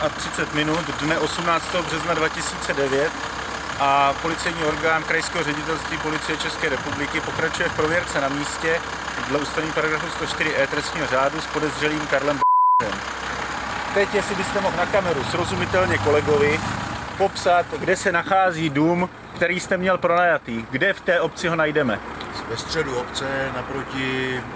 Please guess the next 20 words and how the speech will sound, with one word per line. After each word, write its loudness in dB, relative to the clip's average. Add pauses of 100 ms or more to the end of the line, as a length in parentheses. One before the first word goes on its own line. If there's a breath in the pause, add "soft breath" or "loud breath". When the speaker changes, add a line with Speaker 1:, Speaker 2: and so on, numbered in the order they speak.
(640)
Speaker 2:
prodejně -6
potravin. -6 (320)
Speaker 1:
Ve 2
středu 0
obce 0
naproti 0
prodejně 2
potravin. 0 (560)
Dobře, 0
my 0
teď 0
budeme 2
pokračovat 2
dál 4
vozidlem 2
a 0
kolega 2
už -4
vás 4
bude 0